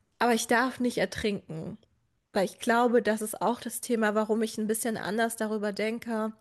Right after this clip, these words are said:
und nicht immer gleich in so einen Groll verfalle und nicht in dieses Schwarz-Weiß-Ding rein verfalle und zu sage, "Dieser Mensch ist böse, dieser Mensch ist scheiße", sondern ja, erstens, weil ich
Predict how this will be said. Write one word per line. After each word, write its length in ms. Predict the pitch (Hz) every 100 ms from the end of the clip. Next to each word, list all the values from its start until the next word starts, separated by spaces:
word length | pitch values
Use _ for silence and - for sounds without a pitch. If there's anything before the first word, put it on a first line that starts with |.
| - - - _ _ _ -
und 120 | 233
nicht 140 | 220
immer 160 | 269 226
gleich 280 | 240 226 226
in 100 | 220
so 80 | 208
einen 100 | 208
Groll 320 | - 220 233
verfalle 640 | 226 202 - 214 214 202 175
und 100 | 208
nicht 140 | 208
in 80 | 208
dieses 320 | 202 202 196 -
Schwarz-Weiß-Ding 960 | 202 202 - - 208 226 240 - - _ _ _ _ _ _ _ _ _ _ _ _ _ _ _ -
rein 500 | 220 220 214 220 233
verfalle 500 | 233 208 214 208 196
und 140 | 190 202
zu 160 | -
sage, 680 | 214 208 208 196 180 180 208 214
"Dieser 200 | 214 208
Mensch 240 | 196 202
ist 160 | 208 -
böse, 300 | 214 220 208
dieser 260 | 208 202
Mensch 220 | 190 190 220
ist 120 | -
scheiße", 500 | 220 214 226 220 233 _ - - _ _ _ _ _
sondern 500 | 214 226 226 214 190 _ _ _ _
ja, 140 | 233 208
erstens, 380 | 233 226 247 -
weil 180 | 226 226
ich 240 | -